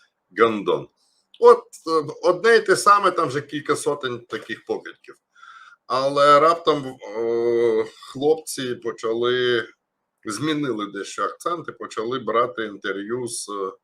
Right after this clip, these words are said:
кол-, ну, з, хотів би сказати, з колишніми, але, на жаль, з нинішніми, з діючими громадянами України, які вступили на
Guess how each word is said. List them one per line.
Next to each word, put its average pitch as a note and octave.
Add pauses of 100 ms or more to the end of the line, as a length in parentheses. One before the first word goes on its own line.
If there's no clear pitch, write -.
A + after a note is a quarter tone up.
(760)
кол-, A2+
ну, G2+ (440)
з, - (460)
хотів G#2
би G2+
сказати, -
з -
колишніми, A#2+ (440)
але, G2
на G#2
жаль, A2+
з - (520)
нинішніми, G#2
з E2+
діючими G2
громадянами A2
України, A2 (460)
які G2+
вступили A2+ (1040)
на G2+